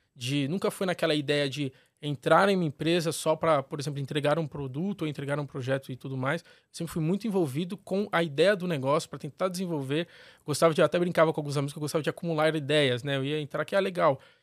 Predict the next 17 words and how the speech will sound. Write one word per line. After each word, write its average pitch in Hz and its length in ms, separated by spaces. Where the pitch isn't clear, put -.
entendi 151 320
como 185 240
esse 175 160
modelo 170 280
inteiro 170 260
funciona 160 400
aqui, 190 340
pô, 196 160
mas 160 160
eu 170 60
não 180 100
entendo 185 320
como 185 200
aquele 175 220
outro 190 180
modelo 170 220
funciona. 156 440